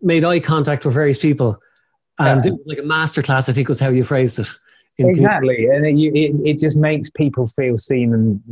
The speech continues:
Speaker 2: seen and heard, 'cause he was,
Speaker 1: Yeah.
Speaker 2: he was right there. He wasn't worried about what was coming next. He was just being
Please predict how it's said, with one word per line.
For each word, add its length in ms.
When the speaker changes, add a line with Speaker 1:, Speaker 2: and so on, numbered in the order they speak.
Speaker 2:
seen 320
and 120
heard, 380
'cause 160
he 140
was, 200
Speaker 1:
Yeah. 140
Speaker 2:
he 140
was 160
right 320
there. 280
He 80
wasn't 260
worried 260
about 200
what 160
was 100
coming 240
next. 520
He 160
was 160
just 260
being 640